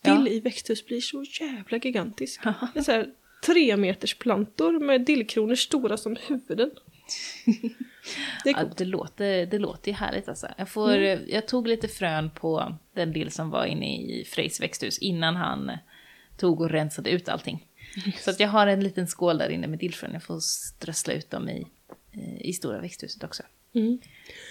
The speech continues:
Speaker 1: Mm, ja, men så det, jag tror att det blir mycket gurka för mig i år. Eh, det är
Speaker 2: Hoppas
Speaker 1: det jag vill komma
Speaker 2: inte
Speaker 1: till.
Speaker 2: på att tjugohundraarton torkar år då, utan att det blir lite fuktigare i år.
Speaker 1: Precis.
Speaker 2: Annars blir det ett svårt gurkår.
Speaker 1: Ja, det blir väldigt bittra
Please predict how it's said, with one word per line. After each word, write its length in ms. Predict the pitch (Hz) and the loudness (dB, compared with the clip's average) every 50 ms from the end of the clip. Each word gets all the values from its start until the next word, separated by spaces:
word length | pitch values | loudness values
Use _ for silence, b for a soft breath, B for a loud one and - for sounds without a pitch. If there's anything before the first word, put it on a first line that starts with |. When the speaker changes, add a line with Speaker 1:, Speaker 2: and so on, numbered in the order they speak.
| B B 170 | B B 0
Speaker 1:
Mm, 180 | 185 196 208 - | 2 2 2 4
ja, 80 | - 247 | 4 4
men 140 | 262 277 269 | 6 6 6
så 100 | 311 302 | 6 6
det, 140 | 294 320 | 6 6
jag 240 | - 277 311 330 320 | 8 8 8 6 6
tror 140 | - 285 262 | 6 4 4
att 80 | - - | 4 4
det 60 | 202 | 2
blir 120 | 208 226 | 2 2
mycket 200 | 220 220 - 190 | 2 2 0 0
gurka 360 | 190 254 277 262 - - - | 2 4 4 4 4 2 0
för 120 | - - 202 | 2 2 2
mig 140 | - 85 90 | 0 0 0
i 40 | |
år. 180 | - - - - | 0 0 0 0
Eh, 80 | 190 - - - - _ _ - | -2 -2 -8 -18 -20 _ _ -8
det 80 | 185 185 | -4 -2
är 540 | 180 175 170 170 170 170 202 208 196 190 175 | 0 0 2 0 0 2 4 4 4 4 4
Speaker 2:
Hoppas 140 | 175 254 254 | 4 2 2
Speaker 1:
det 20 | - | 2
jag 60 | - | 4
vill 100 | - 285 | 6 6
komma 120 | 247 208 | 6 6
Speaker 2:
inte 140 | 185 - 220 | 6 4 2
Speaker 1:
till. 80 | 233 - | 4 4
Speaker 2:
på 60 | 247 | 2
att 80 | - - | 2 2
tjugohundraarton 720 | - 247 214 196 196 190 185 185 175 180 - - 175 185 | 2 0 2 2 4 4 4 2 2 0 -2 -4 -6 -4
torkar 300 | - 185 165 196 - 254 | -2 -2 -2 0 0 2
år 80 | 262 - | 0 0
då, 160 | - - 196 - - - | 0 -4 -8 -10 -8 -4
utan 240 | - 202 - - 208 | -4 -4 -2 -2 -2
att 60 | 208 | 0
det 60 | - 208 | 0 2
blir 140 | 208 196 | 2 2
lite 200 | 214 220 214 - | 2 2 0 -2
fuktigare 380 | - - 220 - - - - 190 | -4 -10 -10 -8 -4 -2 0 2
i 40 | 185 | 0
år. 140 | 226 208 - - _ - - | 0 -2 -8 -16 _ -12 -8
Speaker 1:
Precis. 560 | - 220 - - - 330 294 180 185 - - | -4 -2 -2 0 2 2 2 2 0 0 2
Speaker 2:
Annars 280 | 240 240 226 240 - - | 4 4 4 2 0 2
blir 120 | 233 226 | 2 2
det 60 | 208 | 2
ett 80 | 208 - | 2 0
svårt 420 | - - - 220 220 214 - - | -2 -2 -2 -2 -4 -6 -6 -4
gurkår. 420 | - 214 196 - - - - 233 - - | 0 0 0 0 -2 -12 -14 -14 -12 -8
Speaker 1:
Ja, 600 | - 220 214 220 247 254 269 285 294 311 302 - - - - | -4 -2 0 2 4 4 4 4 2 2 0 -4 -8 -8 -6
det 80 | 233 | -4
blir 160 | 226 226 240 226 | 0 0 2 2
väldigt 320 | 226 247 226 226 220 - | 4 4 2 2 0 -2
bittra 520 | - 262 - - - - 220 214 220 214 | -4 -4 -4 -6 -4 0 2 2 4 2